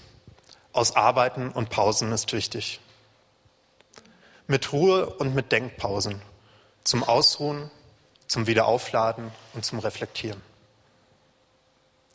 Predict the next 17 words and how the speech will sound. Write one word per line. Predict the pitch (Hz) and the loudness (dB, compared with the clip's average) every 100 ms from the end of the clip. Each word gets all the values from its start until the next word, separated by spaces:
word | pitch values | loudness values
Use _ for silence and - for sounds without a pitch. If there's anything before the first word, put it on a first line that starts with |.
| _ _ _ _ - - - | _ _ _ _ -20 -20 -16
Solche | - 123 135 143 | 0 2 4 2
Gewohnheiten | 127 120 160 147 143 147 143 139 143 - - _ - | 2 2 2 2 0 0 -4 -6 -8 -16 -20 _ -12
sind | - 123 - | -6 -4 -2
wichtig, | 120 - 104 - | -2 -2 -6 -4
aber | 113 120 | 2 2
auch | 120 | 2
noch | 127 117 | 0 -2
andere | - 135 143 113 107 98 - - | -2 0 0 0 0 -4 -16 -16
Gewohnheiten | - 104 131 117 113 - | -4 0 0 2 0 0
und | 120 113 | -6 -4
Rituale | 123 117 110 117 120 117 | -4 0 0 0 0 -2
gibt | 110 - | -4 -4
es, | 110 - - - | -6 -6 -10 -6
die | 113 | -4
uns | 110 - | -2 -2
helfen | 113 120 | -2 -4
können. | 107 101 | -8 -8